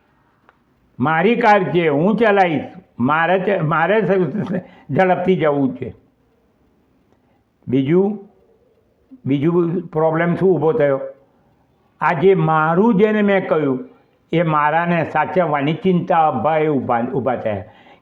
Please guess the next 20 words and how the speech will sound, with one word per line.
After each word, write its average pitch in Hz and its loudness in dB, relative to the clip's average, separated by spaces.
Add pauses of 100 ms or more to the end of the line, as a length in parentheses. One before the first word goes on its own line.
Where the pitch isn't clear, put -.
કે 196 2
ક્યાંક 202 0
મારું 175 2
જે 196 2
છીનવાઈ 185 2
ના 165 0
જાય. 135 -2 (520)
પરિસ્થિતિ, 190 0
પ્રકૃતિનો 190 0
તો 190 2
નિયમ 180 2
છે 180 2
બધું 170 0
બદલાવાનું, 147 0 (720)
પણ 220 2
મારું 185 2
ક્યાંક 226 2 (220)
બગડી 170 2
ના 160 0
જાય, 135 0